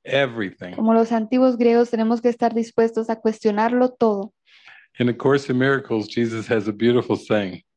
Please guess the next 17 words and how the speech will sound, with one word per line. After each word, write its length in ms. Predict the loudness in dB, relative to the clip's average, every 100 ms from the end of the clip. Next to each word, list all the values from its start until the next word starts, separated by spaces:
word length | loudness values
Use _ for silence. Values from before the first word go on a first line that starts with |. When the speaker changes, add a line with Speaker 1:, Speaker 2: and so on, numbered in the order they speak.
| _ -2
Speaker 2:
En 160 | 2
Un 100 | 2
Curso 220 | 2 2 2
de 40 |
Milagros, 420 | 2 2 2 2
Jesús 280 | 0 0 0
tiene 380 | 0 2 0 0
un 240 | -2 0 2
dicho 260 | 0 0
muy 180 | 2 2
hermoso. 540 | 2 0 -2 -4 -6 _ _ -20 -20 -20 -12
Speaker 1:
To 120 | -4
learn 480 | 0 2 2 2 2
this 240 | 2 0 -6
course 540 | 2 4 4 2 0
requires 720 | -4 -4 0 2 4 4 2 0
willingness 800 | 0 2 2 0 -2 -8 -16